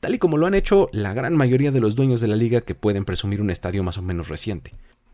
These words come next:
Como siempre, la pregunta es si vale la pena un nuevo estadio o si una renovación al existente es suficiente. Allá por dos mil dieciocho surgió esta posibilidad, pero no tuvo mayor tracción y ahora ha revivido, por lo que vamos a ver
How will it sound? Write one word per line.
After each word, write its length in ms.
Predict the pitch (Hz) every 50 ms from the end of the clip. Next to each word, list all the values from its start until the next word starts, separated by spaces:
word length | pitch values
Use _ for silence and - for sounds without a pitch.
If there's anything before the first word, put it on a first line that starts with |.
| _ _ _ -
Como 160 | 147 143 151
siempre, 360 | - 262 269 262 302 320 311 -
la 180 | - 123 127 131
pregunta 420 | - 143 151 196 226 233 - 147
es 200 | 135 139 - - -
si 260 | - - - - -
vale 240 | 76 - 92 107 120
la 140 | 127 143 139
pena 200 | - 143 147 147
un 140 | 143 139 139
nuevo 200 | 139 131 131 147
estadio 440 | 143 - - 151 139 135 - - _ _ -
o 120 | 90 87 82
si 240 | - - - 85 87
una 220 | 95 101 110 117
renovación 720 | 123 117 117 117 120 127 127 131 - - 139 143 135 131
al 140 | 131 127 120
existente 720 | 113 - - 143 - - - 113 110 107 - 117 - - -
es 140 | - - -
suficiente. 600 | - 92 - - - - 95 90 80 76 - - _ - _ _ _ _ _ _ - - -
Allá 160 | - 113 127 -
por 140 | 156 151
dos 140 | 147 147 120
mil 160 | 120 127 143
dieciocho 480 | 147 156 143 131 - 107 104 - 143 151
surgió 340 | - - 98 87 - 110 113
esta 220 | 120 - 147 131
posibilidad, 580 | - 104 - 101 78 82 87 90 95 113 107 - - - - - - -
pero 320 | 120 123 127 127 127 127
no 160 | 135 143 151
tuvo 180 | - 175 156 151
mayor 300 | 139 107 92 101 110 117
tracción 580 | - - - - - - 143 170 196 220 196 - -
y 260 | 107 101 95 87 85
ahora 480 | 78 85 95 117 143 165 175 160 - _
ha 180 | - 101 110 120
revivido, 580 | 127 123 110 90 85 78 90 92 76 76 - _ - - - - - -
por 120 | - 120 110
lo 100 | 113 -
que 180 | 127 113 110
vamos 280 | 107 120 131 143 143 127
a 60 | 127
ver 280 | 104 120 127 - -